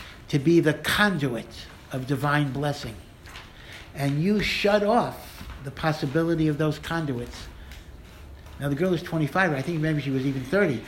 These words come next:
Make a kiddush now in honor of her birth. So he makes a kiddush. Uh, people think, "Why are you making a kiddush?" "Well,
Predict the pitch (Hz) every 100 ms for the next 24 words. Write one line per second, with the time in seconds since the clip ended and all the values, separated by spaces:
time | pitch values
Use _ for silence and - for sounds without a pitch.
0 | - - 160 233 254 254 - 254 226 214
1 | 214 214 156 117 - 151 170 170 160 147
2 | 147 151 131 - - - - - - -
3 | - - - - - - - 156 165 196
4 | - 180 - 165 180 175 175 - - -
5 | - - - - - - 165 151 147 160
6 | 156 147 143 165 170 165 160 151 185 180
7 | 214